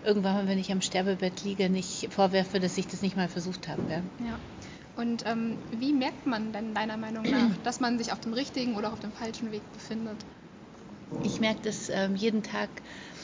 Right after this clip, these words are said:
Speaker 1: daran, dass ich wirklich gerne ins Büro gehe, dass ich, äh, auch egal wie viel Stress ich hab, ähm, meistens aus dem Büro gehe und sehr, äh, s-,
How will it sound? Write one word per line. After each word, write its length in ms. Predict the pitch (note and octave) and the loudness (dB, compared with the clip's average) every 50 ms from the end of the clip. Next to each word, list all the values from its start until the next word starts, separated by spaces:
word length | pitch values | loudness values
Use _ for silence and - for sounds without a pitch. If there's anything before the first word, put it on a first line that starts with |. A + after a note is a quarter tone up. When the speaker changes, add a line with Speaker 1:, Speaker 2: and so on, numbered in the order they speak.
| - - - - - - | -12 -12 -12 -12 0 4
Speaker 1:
daran, 260 | G#3+ G#3 G#3 G#3+ G#3 | 6 8 8 8 6
dass 140 | F#3+ F3+ - | 4 2 0
ich 180 | G#3 - - | -2 -2 -2
wirklich 280 | - G#3 - G3+ - - | -4 -4 -4 -6 -4 0
gerne 240 | - F#3 F#3+ G3+ G3+ | 2 2 2 2 2
ins 140 | F3+ F3 - | 0 -4 -4
Büro 260 | - F#3 F3+ G3 G3+ | -4 -2 -2 -2 -2
gehe, 320 | - - G#3+ A3 A#3+ C4+ C4 - - - - | 0 0 0 0 0 0 -2 -4 -6 -6 -4
dass 160 | G#3+ G3 - | -4 -2 0
ich, 260 | G3 G3+ G3 - - | 0 -2 -2 -2 0
äh, 260 | - E3 G3 E3 - D#3+ | 2 2 4 4 4 4
auch 200 | - F#3+ F#3 - | 2 2 0 0
egal 360 | - E3 F#3+ G3 G3+ G3+ G3+ G3+ | 0 0 6 8 10 10 10 8
wie 60 | G3 | 4
viel 160 | F#3+ - G3 | 0 2 2
Stress 320 | - - - G3 G3 - | 2 2 2 2 0 0
ich 180 | - - - - | -2 -4 -2 -2
hab, 260 | G3 F#3+ F#3+ - - | -2 -2 -2 -2 -2
ähm, 420 | - F#3 F#3 G3 G3 G3 F#3+ F#3 F3+ - - - - - - - - - - - - | 0 2 2 2 4 4 4 2 0 -2 -8 -14 -16 -16 -18 -20 -20 -12 -10 -6 0
meistens 440 | - F#3 F#3 F#3+ F#3+ - - F#3+ - | 4 6 6 6 6 2 0 0 0
aus 200 | - - F#3 - | 0 0 0 -2
dem 260 | - F#3+ F#3+ F#3 F#3 F3+ F#3 - - - - - - - - - - - | -2 0 0 0 0 -2 -4 -8 -12 -12 -12 -14 -14 -14 -16 -16 -6 -2
Büro 260 | G#3+ G#3 F3+ G3+ G3+ | 0 2 2 2 0
gehe 400 | G3 G3 G3 F#3+ F#3+ F#3+ F#3+ F#3 | 2 2 4 4 6 6 6 4
und 160 | - F#3 F#3+ F3+ | 4 4 4 4
sehr, 500 | F3+ F3+ F#3 F#3 F#3 F#3 F#3 F3+ F3+ - | 4 4 4 4 4 4 4 4 2 2
äh, 280 | - F3+ F3 E3+ F3 F3 - | 2 2 4 4 2 2 0
s-, 200 | E3+ F3+ - - | -2 -4 -6 -6